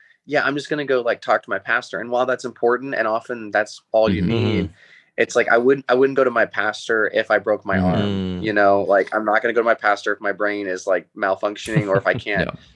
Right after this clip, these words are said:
Speaker 1: process stuff, you know what
Speaker 3: Yeah.
Speaker 1: I'm saying? So, like, I think even in Christian circles, like, helping them say, "Hey, it's okay to go see someone who specializes in it.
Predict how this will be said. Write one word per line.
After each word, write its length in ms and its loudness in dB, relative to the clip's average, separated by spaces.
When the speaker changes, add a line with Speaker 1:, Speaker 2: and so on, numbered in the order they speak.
Speaker 1:
process 460 2
stuff, 220 0
you 120 -2
know 60 4
what 60 4
Speaker 3:
Yeah. 60 2
Speaker 1:
I'm 60 4
saying? 160 -2
So, 140 -4
like, 200 -2
I 80 2
think 360 -2
even 280 0
in 180 -4
Christian 400 -4
circles, 600 0
like, 460 0
helping 380 -4
them 120 -6
say, 680 4
"Hey, 180 0
it's 180 -2
okay 300 -2
to 80 -4
go 140 -4
see 320 -10
someone 260 -2
who 80 -10
specializes 720 0
in 80 -8
it. 220 -4